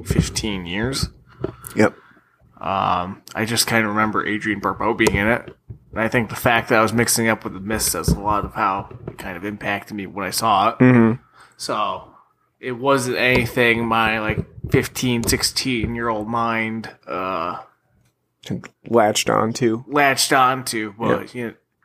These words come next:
Speaker 1: know, uh, definitely seeing it in a new lens now.
Speaker 2: And they, um, you know, they used to play it quite a bit, um, because The Fog really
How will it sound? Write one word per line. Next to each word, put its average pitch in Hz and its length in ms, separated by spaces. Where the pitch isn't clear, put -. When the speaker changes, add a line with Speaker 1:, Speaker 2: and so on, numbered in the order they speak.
Speaker 1:
know, - 40
uh, 101 600
definitely 143 460
seeing 135 400
it 120 100
in 110 60
a 113 60
new 117 240
lens 113 360
now. - 300
Speaker 2:
And 147 200
they, 156 200
um, 139 340
you 151 100
know, 180 100
they 208 80
used 285 200
to 240 60
play 117 240
it 123 120
quite 127 140
a 117 40
bit, 113 380
um, 110 360
because 117 340
The 117 100
Fog 185 280
really 127 460